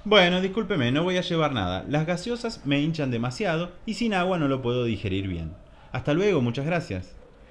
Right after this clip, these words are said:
El gordo de los choris no supo si lo estaba jodiendo o le hablaba en serio. "Como digas, jefe", dijo, mientras desgarraba un pan con sus manos de mecánico.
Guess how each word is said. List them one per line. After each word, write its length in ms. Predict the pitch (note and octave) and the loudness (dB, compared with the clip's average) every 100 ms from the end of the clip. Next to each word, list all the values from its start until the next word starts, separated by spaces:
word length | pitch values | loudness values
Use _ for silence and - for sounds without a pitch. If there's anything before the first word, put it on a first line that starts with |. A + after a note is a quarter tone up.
| - - - - - | -20 -20 -20 -12 -2
El 160 | A2+ | 0
gordo 260 | C#3+ F#3 F#3 | 2 2 2
de 100 | D3 | 0
los 140 | A#2+ | 0
choris 260 | - F#3+ F3+ | 0 0 2
no 120 | E3 | 0
supo 280 | E3 F#3 F3+ | -2 -4 -4
si 140 | - | -2
lo 80 | B2 | -4
estaba 300 | A#2+ F#3 F#3+ | -2 -2 -2
jodiendo 540 | F3+ B2+ D#3+ B3 C4+ | 0 -2 0 -2 -2
o 40 | E3 | 0
le 80 | B2+ | 0
hablaba 300 | B2+ C3 A#2 | 0 0 -2
en 80 | |
serio. 340 | G2+ F#2+ E2+ E2 - - - - - - - - | -2 -4 -4 -6 -12 -18 -20 -20 -20 -20 -16 -2
"Como 260 | A#2 D3+ | 4 6
digas, 400 | E3+ E3+ C#3 B2 - | 6 6 6 2 0
jefe", 600 | F3 E3 - A2+ F2+ - - - - - | 0 0 0 0 0 -6 -18 -20 -20 -8
dijo, 420 | A#2 D3+ - B2 C3 - - - | -2 -2 -2 -6 -8 -16 -20 -6
mientras 340 | G#2 A2+ A#2+ A#2+ | -2 0 2 2
desgarraba 440 | A2+ A#2 C3+ D3+ | 4 2 4 2
un 180 | C3 A#2 | 2 0
pan 240 | D3 D3+ | 0 -2
con 160 | C#3 A#2 | -2 -2
sus 140 | A2 | -2
manos 280 | A2 A#2+ A2 | -2 -2 -2
de 60 | G2+ | -2
mecánico. 520 | F#2+ F#2+ F#2 E2+ | -2 -2 -2 -4